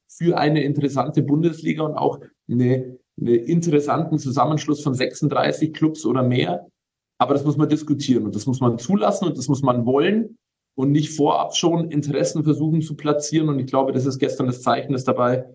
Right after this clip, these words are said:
rausgekommen ist, nicht, dass die Kleinen gegen die Großen irgendwo versuchen zu agieren, sondern dass man einfach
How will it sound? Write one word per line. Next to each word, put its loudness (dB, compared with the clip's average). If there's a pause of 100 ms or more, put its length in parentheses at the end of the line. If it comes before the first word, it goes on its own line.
(600)
rausgekommen 0
ist, 0
nicht, 0 (260)
dass 0
die -4
Kleinen 0
gegen 0
die 0
Großen 0
irgendwo 0 (260)
versuchen 0
zu 2
agieren, 0 (260)
sondern 2
dass 2
man 0
einfach 0